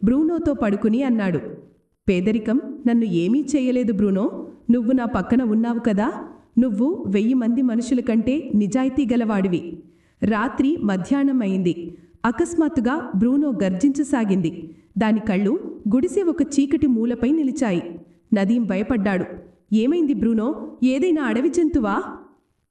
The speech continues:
బ్రూనో ఆ మట్టి నేలను తన పంజాలతో తవ్వసాగింది. నదీమ్ మంటదీపం పైకెత్తి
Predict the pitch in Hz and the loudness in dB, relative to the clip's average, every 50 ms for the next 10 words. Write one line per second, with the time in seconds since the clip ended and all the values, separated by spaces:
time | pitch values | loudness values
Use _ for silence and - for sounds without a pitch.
0 | - 175 185 208 226 240 240 208 214 254 - - - - - - 226 233 214 196 | -2 2 2 4 4 2 2 0 -2 -4 -6 -8 -12 -14 -6 -2 0 2 2 2
1 | 180 - - 269 254 240 214 214 190 196 240 349 440 - - - - - 311 320 | 0 0 2 2 2 2 2 0 0 2 0 0 -2 -4 -10 -12 -4 0 2 2
2 | 320 - - 220 214 240 226 302 277 247 220 - 233 254 233 - 220 214 202 247 | 2 2 2 2 2 2 2 2 0 0 0 0 0 0 0 0 -2 0 0 0
3 | 247 - 269 233 196 214 190 175 175 - - - - - - - _ - 208 196 | 0 0 0 0 2 0 0 0 0 -2 -4 -10 -14 -16 -20 -20 _ 0 2 2
4 | 185 175 185 185 240 330 - - - - - 208 196 190 220 226 285 269 220 247 | 4 2 2 2 2 0 -2 -4 -8 -4 -2 -2 0 2 0 0 0 0 0 0
5 | 233 - 233 226 226 - 185 180 180 - 190 - - - 277 415 - - - | 0 0 0 -2 0 0 -2 -2 0 -2 -4 -4 0 0 0 0 0 -4 -8